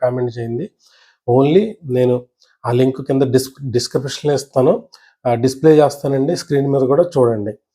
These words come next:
అయితే ఈ వెబ్సైట్లోకి వెళ్ళిన తర్వాత ఫస్ట్ మన పేరు అడుగుద్దండి. పేరు ఎంటర్ చేసిన తర్వాత, ఆ తర్వాత మన మొబైల్ నెంబర్ ఎంటర్ చేయాలి. మొబైల్ నెంబర్ ఎంటర్ చేసిన తర్వాత దానికి ఒక ఓటీపీ వస్తది. ఆ ఓటీపీని ఎంటర్ చేసిన తర్వాత మిమ్మల్ని పాస్వర్డ్ సెట్ చేసుకోమని అడుగుద్దండి.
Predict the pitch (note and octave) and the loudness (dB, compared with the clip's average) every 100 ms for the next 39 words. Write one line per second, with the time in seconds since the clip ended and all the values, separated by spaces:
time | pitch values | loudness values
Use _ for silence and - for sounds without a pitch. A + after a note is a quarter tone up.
0 | _ _ _ - C3+ F#3 F#3+ F3+ D3+ C3+ | _ _ _ -4 2 4 4 2 4 4
1 | B2+ F3 F3 F#3 D#3+ D#3 E3 D#3+ D3+ C#3+ | 4 4 4 6 4 6 4 4 2 2
2 | C3 E3+ A3+ - C#3+ - F3 D#3+ C3+ C#3 | 2 4 2 2 -6 -4 0 0 2 2
3 | D3+ D#3 D#3 C#3 C#3 C#3+ F#3 - C#3+ D3 | 4 4 2 0 0 0 -2 2 4 4
4 | C#3 D3 C#3 C#3+ C#3 C3+ C3 C#3+ D3+ C3+ | 0 -2 -2 -2 -2 -2 0 0 0 0
5 | C3+ C#3 C3+ B2+ B2 B2 C3+ C#3 C3+ C3 | 2 2 2 -2 -2 0 0 0 0 0
6 | B2 B2+ A#2+ B2 B2 E3+ D3 C3 C3+ C#3 | -2 -4 -6 -4 -4 -4 -2 0 2 0
7 | C3 C3 B2 B2+ B2+ A#2+ B2+ B2 B2 B2+ | -2 -4 -4 -8 -8 -8 -12 -8 -4 -4
8 | B2+ - C3+ B2+ B2 - B2 B2 C3+ C#3+ | -4 -2 -2 -2 -6 -4 -4 -2 -6 -4
9 | C3 - - A#2 G3 - _ _ _ - | -4 -4 -10 -6 -6 -6 _ _ _ 0
10 | B2 B2 C3+ C3+ D3+ C#3+ C#3+ B2+ B2+ C3+ | 2 4 2 2 -2 -2 -2 0 0 2
11 | C#3 C3+ C3 C3 C3 C3 D#3 D3 C#3 C3+ | 2 0 -2 0 0 2 -2 -2 -4 -2
12 | C3 C3 D3+ C3+ - C3 _ - C3 - | -2 0 -4 -6 -6 -8 _ -12 -12 -6
13 | C#3 C3+ A#2+ A#2+ G#2+ G#2+ | -2 0 0 -2 -4 -8